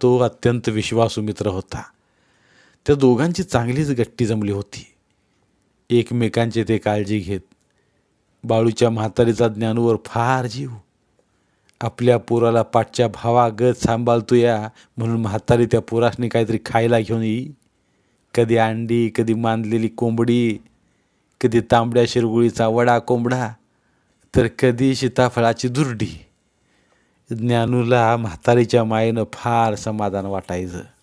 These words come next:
"तुझ्या पोराच्या केसाला धक्का तो माझ्या जीवाला धक्का," असं तो म्हातारीला निक्षून सांगे आणि मग ती म्हातारी मोठ्या समाधानानं मळ्यातून बाहेर पडे. "इतका का रे उशीर?"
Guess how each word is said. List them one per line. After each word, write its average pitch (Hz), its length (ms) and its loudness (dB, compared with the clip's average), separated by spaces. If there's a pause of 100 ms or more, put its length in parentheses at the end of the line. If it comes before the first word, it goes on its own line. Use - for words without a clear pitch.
(1900)
"तुझ्या 143 520 4
पोराच्या 143 600 6
केसाला 139 480 4
धक्का 127 500 6
तो 151 80 6
माझ्या 135 320 4
जीवाला 117 340 2
धक्का," 101 300 -6 (1400)
असं 123 300 -2
तो 196 60 4
म्हातारीला 127 500 -2
निक्षून 113 360 -4
सांगे 98 400 -8 (460)
आणि 113 140 -4
मग 127 220 4 (120)
ती 135 60 2
म्हातारी 117 380 0
मोठ्या 113 340 0
समाधानानं 113 680 -2
मळ्यातून 104 460 -4
बाहेर 98 280 -6
पडे. - 340 -14 (2000)
"इतका 139 360 8
का 214 180 8
रे 214 60 10
उशीर?" 220 480 6